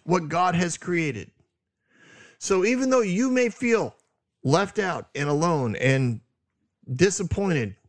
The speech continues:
and rejected, know that your identity is incorruptible because it was created in the beginning. From the beginning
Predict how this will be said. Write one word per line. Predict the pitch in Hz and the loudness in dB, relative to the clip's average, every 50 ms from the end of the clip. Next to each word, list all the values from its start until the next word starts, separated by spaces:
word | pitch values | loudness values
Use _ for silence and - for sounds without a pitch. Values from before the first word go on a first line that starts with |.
| _ _ _ _ _ _ - | _ _ _ _ _ _ -2
and | 160 156 156 | 0 2 2
rejected, | 160 151 131 143 180 185 170 - - 123 107 - - _ _ _ _ _ _ _ _ _ _ _ _ _ _ _ _ _ _ _ _ _ _ _ _ _ - | 2 2 2 0 0 0 -2 -2 -6 -8 -8 -8 -10 _ _ _ _ _ _ _ _ _ _ _ _ _ _ _ _ _ _ _ _ _ _ _ _ _ -2
know | 139 143 170 208 233 240 240 | 0 2 2 4 2 2 2
that | 202 208 180 - 143 | 0 0 -2 0 -2
your | 143 143 185 220 233 247 | 0 2 2 2 2 2
identity | 240 226 190 175 190 190 202 214 208 233 226 220 208 | 0 0 0 0 0 0 0 0 0 0 0 2 2
is | 190 175 - - _ | 0 0 -2 -4 _
incorruptible | - 185 214 240 247 220 - - - 214 202 196 226 247 - - - 156 135 - 110 90 67 - - _ _ | 0 0 0 0 0 -4 -4 -2 0 0 2 2 2 0 0 -2 -4 -2 -2 -2 -4 -4 -6 -10 -14 _ _
because | - 175 165 - 185 190 190 165 | -2 -2 0 2 2 0 2 2
it | 185 170 - | 0 0 2
was | 170 170 160 - | 2 2 2 0
created | - - 180 190 202 202 196 180 160 143 - - | -2 -2 2 2 4 4 2 2 0 -2 -2 0
in | 170 175 185 185 175 | 0 0 2 2 0
the | 170 | -2
beginning. | 151 160 156 156 170 156 139 117 104 107 110 - _ _ | -2 -4 -4 -4 -4 -4 -4 -4 -4 -6 -10 -14 _ _
From | - - - - - 196 208 220 226 226 226 220 | -20 -20 -20 -4 0 2 4 4 4 2 2 0
the | 196 214 | 2 0
beginning | 196 196 202 180 185 180 160 135 117 107 107 | 0 0 0 0 0 0 0 0 -2 -4 -4